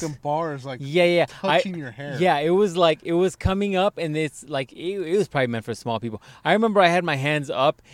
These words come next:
Speaker 2: and I saw that thing coming, and I was like, "Nope." <laughs>
Speaker 1: Yeah.
Speaker 2: My hands, man. It came up close.
Speaker 1: Dude, it came up real close.
Speaker 2: Dude, can you imagine if that thing smacks us in the head and we're all fucking decapitated?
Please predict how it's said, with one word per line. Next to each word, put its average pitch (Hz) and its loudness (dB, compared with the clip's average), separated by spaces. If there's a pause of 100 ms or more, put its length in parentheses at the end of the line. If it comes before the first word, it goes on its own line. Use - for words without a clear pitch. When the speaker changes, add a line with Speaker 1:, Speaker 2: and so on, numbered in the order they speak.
(140)
Speaker 2:
and 143 -4
I 170 2
saw 190 2
that 170 6
thing 156 -2
coming, 156 -2
and 139 -2
I 127 0
was 123 -2
like, 113 -2
"Nope." 170 12
<laughs> - -6 (360)
Speaker 1:
Yeah. 185 8
Speaker 2:
My 165 4
hands, 180 -2
man. 143 0 (500)
It 185 0
came 147 0
up 120 0
close. 135 4
Speaker 1:
Dude, 110 -8
it 117 -10
came 127 -8
up 104 -12
real 113 -8
close. - -20
Speaker 2:
Dude, 185 -2
can 190 -2
you 254 -4
imagine 117 0
if 117 0
that 123 0
thing 127 -4
smacks 120 -6
us 117 -16
in 127 -12
the 117 -12
head 113 -8
and 113 -10
we're 113 -8
all 107 -8
fucking 123 -12
decapitated? 113 -6